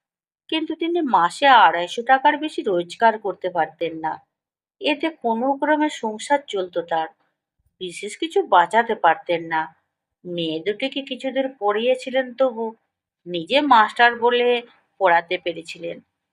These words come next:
তাও সম্ভব হতো না যদি তার ছেলে থাকতো।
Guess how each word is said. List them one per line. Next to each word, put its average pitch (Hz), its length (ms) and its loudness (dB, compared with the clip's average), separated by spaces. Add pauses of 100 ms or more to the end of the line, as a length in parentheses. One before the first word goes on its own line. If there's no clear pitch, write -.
(300)
তাও 165 300 4
সম্ভব 202 540 -4
হতো 185 260 -8
না 156 160 -8 (800)
যদি 170 260 -10
তার 370 220 4 (100)
ছেলে 180 340 -2
থাকতো। 151 440 -8